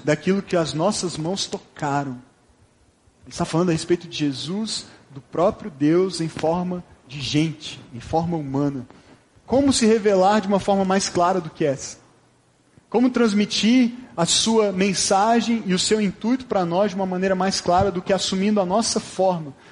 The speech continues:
vivendo entre nós, andando conosco, nos ensinando, nos mostrando como viver? Foi isso que Jesus fez. Portanto, a vontade de Deus não é algo oculto, distante, intangível e que nós somos incapazes de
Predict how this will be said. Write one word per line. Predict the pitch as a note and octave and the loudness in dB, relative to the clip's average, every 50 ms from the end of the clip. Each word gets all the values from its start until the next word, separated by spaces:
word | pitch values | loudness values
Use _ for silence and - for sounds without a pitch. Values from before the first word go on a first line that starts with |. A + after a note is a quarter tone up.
| - _ | -12 _
vivendo | D#3 E3 D3 D3 G3 A#3+ A#3 G3+ G3+ | -6 -6 -2 0 0 0 2 2 2
entre | G3+ A3+ A#3+ B3 A3+ G#3 | 2 2 2 0 -2 -2
nós, | F#3 E3+ E3+ F3 E3+ E3 | 0 2 2 2 2 2
andando | F3+ E3+ D#3+ E3+ G3 A#3 A#3 A3+ | 0 0 2 0 0 0 -2 -4
conosco, | - - F#3+ F3 E3+ F3+ F3 - - E3+ | -6 -8 -4 0 0 0 0 -2 -4 -4
nos | E3+ E3 D3+ F3 | -4 -2 0 0
ensinando, | G#3 A#3 - - - F#3+ E3 E3+ F#3+ G#3+ A#3 A3 B3 A#3+ - - - - _ _ - - - | 0 0 -2 -4 -4 -2 0 0 0 0 -2 -4 -6 -10 -12 -18 -20 -20 _ _ -20 -20 -14
nos | - E3 F3 E3 | -8 -6 -4 -2
mostrando | F#3+ F#3+ F3+ - - G#3 A3 A3 | 0 0 0 0 0 0 0 0
como | G#3+ F#3+ F3 E3 | -2 -4 -6 -6
viver? | C#3+ C#3 C#3+ C3 B2+ B2+ A#2+ B2 - - | -6 -8 -8 -6 -6 -6 -6 -6 -12 -6
Foi | - E3+ | -4 -4
isso | G#3+ - - | -4 -4 -6
que | A3 | -6
Jesus | A3+ A#3 A3 G#3 G#3+ - - | -4 -4 -4 -4 -6 -8 -2
fez. | - G#3 G3+ F#3+ D#3 - - - - - _ _ _ _ _ _ _ _ _ _ _ _ _ - | 0 0 2 0 0 -2 -8 -16 -18 -20 _ _ _ _ _ _ _ _ _ _ _ _ _ -20
Portanto, | - - - G3+ A3+ B3+ | -20 -4 0 2 2 2
a | A#3+ | 2
vontade | G3+ G#3+ F3+ - G#3+ - - F#3 F3+ | 2 0 0 2 2 2 2 0 -4
de | F3 E3 | -6 0
Deus | D3+ G3+ B3 B3+ G3 | 2 2 2 2 0
não | C4 D4+ | -2 0
é | C#4+ | 2
algo | A3+ F#3+ E3 E3 | 2 2 2 2
oculto, | D#3 - - D#3+ D3+ C#3 - - - - - - - - | 0 0 -4 -6 -6 -6 -8 -14 -20 -20 -20 -20 -20 -6
distante, | C3 D3+ D#3 - - - E3 D3 C3 - - - - - - - | -4 -2 0 0 0 2 2 0 0 -2 -6 -10 -12 -14 -10 -4
intangível | D#3+ F3+ F#3+ - - E3+ D#3 D#3 - A#2 E3+ G#3+ A3+ G3 A3 A3+ A3 - - - - - _ _ | -2 -2 0 0 0 0 0 0 0 0 0 2 2 2 0 -2 -2 -6 -12 -20 -20 -20 _ _
e | D#3+ D3 D#3+ | -10 -10 -10
que | D#3 - F#3 | -6 -2 0
nós | F3+ F3 F3 | 2 2 2
somos | - - F#3 F3+ E3+ D3 D#3+ | 2 0 0 0 0 0 -2
incapazes | G#3 G3 G3+ F#3 - - E3+ E3+ F3 D#3 D3 | -2 0 0 0 0 2 2 2 2 0 -2
de | C#3+ D#3+ F3+ E3+ | -6 -8 -8 -8